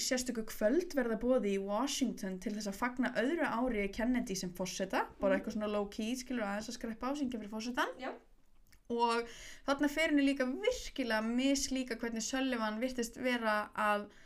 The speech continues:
Speaker 1: hafa af henni dálítið mikið af peningum. Hann var að taka dálítið mikinn skerf af
Speaker 2: Mm.
Speaker 1: hennar fé. Hún vildi fá meiri peninga,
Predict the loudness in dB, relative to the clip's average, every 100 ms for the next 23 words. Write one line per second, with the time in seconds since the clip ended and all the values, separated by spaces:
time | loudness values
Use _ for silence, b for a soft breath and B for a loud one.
0 | b b b 0 2 4 4 4 4 6
1 | 6 6 6 2 0 0 0 0 2 6
2 | 6 4 -2 -8 -10 -14 B B -2 0
3 | 4 4 2 0 -2 -2 -2 -2 2 4
4 | 6 4 2 -2 -2 0 2 2 0 -8
5 | -2 2 2 0 -6 -14 B B -2 0
6 | -2 -2 4 4 4 2 4 6 4 0
7 | -2 0 0 0 0 -2 -2 0 0